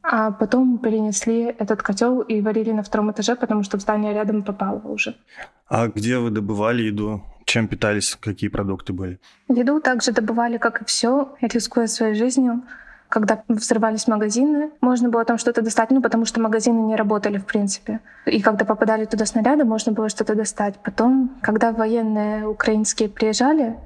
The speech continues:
Speaker 1: то привозили какую-то еду, но у них у самих просто мало запасов было. Были люди, у которых машины оставались целые, и они как бы вызывались в качестве волонтёров. И вот когда склад у нас взорвали с едой,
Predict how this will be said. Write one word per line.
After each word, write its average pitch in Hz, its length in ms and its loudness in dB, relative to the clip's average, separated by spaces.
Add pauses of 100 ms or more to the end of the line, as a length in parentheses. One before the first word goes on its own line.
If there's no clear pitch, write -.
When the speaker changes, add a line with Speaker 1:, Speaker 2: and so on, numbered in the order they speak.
Speaker 1:
то 220 460 0
привозили 220 480 2
какую-то 208 400 -2
еду, 220 200 2
но 214 460 0
у 233 120 2
них 233 200 2
у 233 40 4
самих 208 260 2
просто 202 300 -2
мало 208 220 0
запасов 208 520 -2
было. 220 300 -2 (420)
Были 269 220 2
люди, 240 280 2
у 233 80 -2
которых - 380 0
машины 285 380 2
оставались 202 840 -2
целые, 208 560 -2 (460)
и 233 60 4
они 247 360 4
как 208 180 0
бы 214 140 0
вызывались 220 500 0
в - 60 -8
качестве 208 480 0
волонтёров. 208 600 0
И 208 40 0
вот 196 200 -2
когда 208 360 0
склад 208 420 0
у 214 40 0
нас 208 180 -2
взорвали 214 500 2
с - 120 -2
едой, 202 420 0